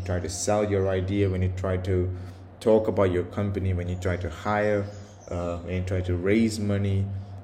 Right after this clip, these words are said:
when, or when you do sales. You know, in any of these processes, there is a little bit of stretching the truth, and there's a little bit of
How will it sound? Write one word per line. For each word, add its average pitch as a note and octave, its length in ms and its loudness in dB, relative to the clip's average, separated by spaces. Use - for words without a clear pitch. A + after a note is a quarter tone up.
when, F#2+ 160 0
or B2+ 240 6
when B2 100 4
you A#2 80 -2
do A2+ 160 2
sales. F2 520 0
You G2 100 -2
know, G#2+ 220 -2
in G2 280 -2
any C#3 260 2
of A#2 200 4
these G#2 200 -2
processes, G2 720 2
there G#2 220 6
is G#2 120 2
a G2 80 4
little A#2 460 6
bit G#2+ 200 2
of F#2+ 120 4
stretching A2 600 0
the G2 100 0
truth, - 420 0
and F2 180 -10
there's F#2 200 0
a F#2+ 60 0
little G#2+ 240 4
bit F#2+ 160 -4
of F#2 140 -2